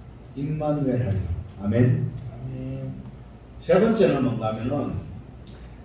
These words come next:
Speaker 1: 하나님의 사람은 하나님께 속해 있고 하나님이 보호해 주시는데 왜 그러냐? 단계적으로 왜, 왜 그렇게 하느냐? 따라서 합니다. 사명을 감당하라고. 시작.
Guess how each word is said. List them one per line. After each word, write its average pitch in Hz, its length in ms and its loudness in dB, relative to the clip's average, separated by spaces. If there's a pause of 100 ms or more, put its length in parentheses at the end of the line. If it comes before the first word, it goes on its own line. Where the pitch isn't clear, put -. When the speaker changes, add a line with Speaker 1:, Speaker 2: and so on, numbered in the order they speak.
Speaker 1:
하나님의 165 1300 2
사람은 127 580 -4
하나님께 165 500 -6
속해 165 380 -8
있고 - 140 -8
하나님이 156 420 -6
보호해 131 340 2
주시는데 117 400 -6
왜 170 260 2
그러냐? 196 540 0 (560)
단계적으로 123 680 0 (160)
왜, 139 180 6 (260)
왜 160 220 6
그렇게 190 280 4
하느냐? 143 540 -4
따라서 147 300 6
합니다. - 300 -6 (360)
사명을 180 1120 4
감당하라고. 117 720 -2 (140)
시작. - 720 -2